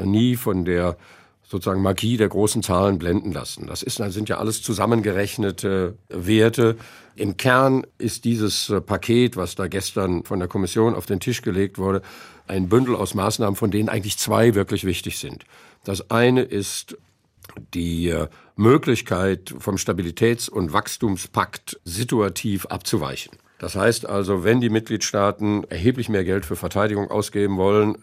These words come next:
das sie nicht haben, dann können sie sich das leihen, ohne damit gegen die Stabilitätskriterien,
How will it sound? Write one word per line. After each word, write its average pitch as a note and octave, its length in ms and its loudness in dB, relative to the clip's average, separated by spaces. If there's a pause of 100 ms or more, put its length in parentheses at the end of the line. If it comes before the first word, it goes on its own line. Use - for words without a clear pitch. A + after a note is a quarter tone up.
das - 200 0
sie B2+ 100 2
nicht G#2+ 280 0
haben, G2+ 440 2 (340)
dann G#2+ 220 2
können A#2+ 380 6
sie G#2 160 0
sich G2+ 240 -2
das F2+ 220 -2
leihen, G#2 600 0
ohne B2+ 340 6
damit G2 360 -2
gegen F2+ 320 -4
die E2+ 100 -10
Stabilitätskriterien, F#2 1800 -2